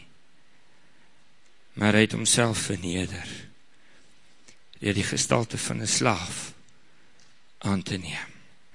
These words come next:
en aan mense gelyk te word. En toe hy as mens verskyn het, het hy homself verneder.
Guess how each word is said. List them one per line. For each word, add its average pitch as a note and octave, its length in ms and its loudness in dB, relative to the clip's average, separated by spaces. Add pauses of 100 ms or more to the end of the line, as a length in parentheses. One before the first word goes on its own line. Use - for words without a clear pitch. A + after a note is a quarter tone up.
(840)
en A#2+ 180 8
aan B2+ 180 8
mense B2+ 380 4
gelyk G#2+ 460 2
te F#2+ 100 -4
word. - 480 -4 (1500)
En A2+ 160 -4
toe D3 160 8
hy D3+ 80 12
as C#3+ 240 8
mens C#3 400 4
verskyn A#2+ 460 0
het, - 360 -10 (680)
het - 180 -6
hy C3 80 0
homself B2 460 4 (100)
verneder. G#2 560 0